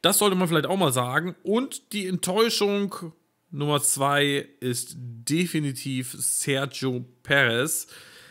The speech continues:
Ja, Force India sollte Punkte holen und nicht so weit hinten rumeiern. Aber ich habe recht gehabt.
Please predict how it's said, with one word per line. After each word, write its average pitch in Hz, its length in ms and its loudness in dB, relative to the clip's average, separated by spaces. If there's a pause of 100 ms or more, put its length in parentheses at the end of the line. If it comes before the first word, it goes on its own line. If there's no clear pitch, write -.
(140)
Ja, 135 140 4
Force 180 240 0
India 175 340 2
sollte 151 240 2
Punkte 170 380 -2
holen 127 260 2
und 123 80 -6
nicht 135 160 -4
so 139 140 0
weit 127 160 2
hinten 120 260 -6
rumeiern. 127 880 0
Aber 190 400 0
ich 160 140 -4
habe 139 120 0
recht 156 160 0
gehabt. 143 380 0